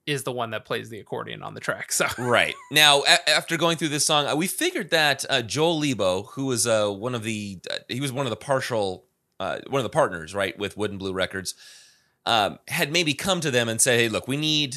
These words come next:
Speaker 2: we need a song with a little more angst in it." And so, like, as a, as a response, maybe tongue in cheek, they came back with this,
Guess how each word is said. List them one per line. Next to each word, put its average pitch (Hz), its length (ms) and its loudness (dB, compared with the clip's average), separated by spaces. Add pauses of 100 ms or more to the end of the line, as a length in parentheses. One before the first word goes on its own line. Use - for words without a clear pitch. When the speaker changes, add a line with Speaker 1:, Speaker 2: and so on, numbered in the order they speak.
(120)
Speaker 2:
we 131 120 -4
need 135 140 -2
a 110 40 -2
song 117 200 2
with 98 100 -8
a 98 40 -6
little 101 120 -4
more 90 220 -4
angst 95 320 -2
in 82 100 -6
it." - 220 -10
And 107 180 0
so, 110 380 4
like, 104 180 0
as 107 160 2
a, 98 80 0
as 95 160 -2
a 92 60 -2
response, 92 520 -2
maybe 85 200 -10
tongue 90 220 -8
in 82 100 -10
cheek, 127 320 -6 (100)
they 127 140 0
came 123 240 -6
back 104 180 0
with 104 140 -8
this, 95 280 -2